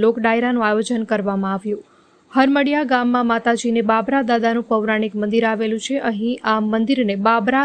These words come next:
દાદાના ગઢ તરીકે ઓળખ આપવામાં આવી છે. બાબરા દાદાના ગઢ હરમડિયા ખાતે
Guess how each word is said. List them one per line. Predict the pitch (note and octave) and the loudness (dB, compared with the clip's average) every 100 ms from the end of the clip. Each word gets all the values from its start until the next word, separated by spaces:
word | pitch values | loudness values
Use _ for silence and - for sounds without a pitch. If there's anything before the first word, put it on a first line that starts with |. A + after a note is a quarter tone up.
| A#3+ | 0
દાદાના | A3 G3+ G#3+ A3 | 0 0 0 0
ગઢ | G3 G#3+ | 0 0
તરીકે | G#3+ A3+ A#3 G3+ F#3 | 0 -2 -2 -6 -2
ઓળખ | A3 A3+ C4 B3+ | 2 2 2 -2
આપવામાં | A3 A3 G3+ F#3+ | -2 -2 0 0
આવી | F#3 G3 | 0 -2
છે. | - A3 - - - - - | -4 -8 -12 -20 -20 -18 0
બાબરા | A#3 A#3 C#4+ C#4+ | 2 4 2 2
દાદાના | C4 A#3+ B3 A#3+ B3+ - | 2 2 0 0 -2 -4
ગઢ | G#3+ A3+ B3 A#3+ _ _ | 0 2 2 -2 _ _
હરમડિયા | B3+ C4 C4 C4+ C#4+ C4+ B3+ | 2 2 4 2 0 -2 -2
ખાતે | G#3 G3+ | -6 -6